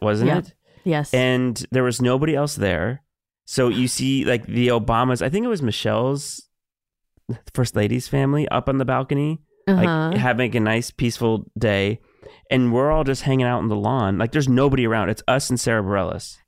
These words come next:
Speaker 2: And their dog, Bo,
Speaker 1: Yeah.
Speaker 2: comes running up to us. And we're like, "Oh, right, this is his backyard." <laughs>
Speaker 1: Yeah. And I just remember, like,
Speaker 2: That's right,
Speaker 1: sitting
Speaker 2: Sarah.
Speaker 1: sound check, like, our own little private Sarah Bareilles co-,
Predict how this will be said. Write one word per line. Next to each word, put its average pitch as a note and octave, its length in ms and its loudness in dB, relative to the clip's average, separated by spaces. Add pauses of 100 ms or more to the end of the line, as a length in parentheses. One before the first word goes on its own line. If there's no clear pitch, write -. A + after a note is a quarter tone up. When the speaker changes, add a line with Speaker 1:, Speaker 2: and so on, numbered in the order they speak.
Speaker 2:
And A3 120 2
their G#3 140 2
dog, E3+ 640 0
Bo, F3+ 560 0
Speaker 1:
Yeah. A#2 260 2 (240)
Speaker 2:
comes F3+ 300 0
running D3 320 -2
up A2 140 -4
to E3+ 100 -2
us. C#3 240 -2
And F3 80 -2
we're F3 80 0
like, F3+ 200 -2
"Oh, G3+ 100 -2
right, G3 240 -4
this F3 200 -4
is F#3 120 -4
his F3+ 360 -2 (100)
backyard." - 640 -2
<laughs> - 60 -20 (260)
Speaker 1:
Yeah. D#3+ 240 2 (420)
And B2 100 0
I C3+ 100 4
just C3+ 100 0
remember, C#3 180 2
like, A#2+ 160 0
Speaker 2:
That's F3+ 180 -4
right, - 120 -2
Speaker 1:
sitting D3 220 2
Speaker 2:
Sarah. - 60 -2
Speaker 1:
sound B2+ 320 0
check, A2+ 300 -2
like, G#2+ 240 -4
our G#2+ 240 0
own A#2 140 2
little A#2+ 140 0
private G#2+ 540 -2
Sarah A#2 220 0
Bareilles G#2+ 400 0
co-, - 160 -8